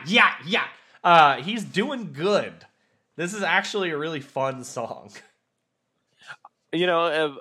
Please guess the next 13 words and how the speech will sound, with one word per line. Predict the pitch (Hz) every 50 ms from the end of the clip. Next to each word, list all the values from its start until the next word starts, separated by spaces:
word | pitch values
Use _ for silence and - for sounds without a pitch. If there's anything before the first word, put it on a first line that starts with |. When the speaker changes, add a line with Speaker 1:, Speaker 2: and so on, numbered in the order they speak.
| -
Speaker 2:
of, | 143 139 135 123 - _ _ _ _ _ _ -
of | 135 131 123
the | 135 135
ones | 131 147 156 170 175 147
that | 135 123 113
are | 107
straight | 98 - - 131 120 117 113
up, | 107 98 - _ _
like, | 117 107 98 - -
featuring | - - 127 117 - - 139 135 131 127
credits, | 127 - - 139 135 135 135 - -
I'm | 123 117 120
not | 123 120 113 113 107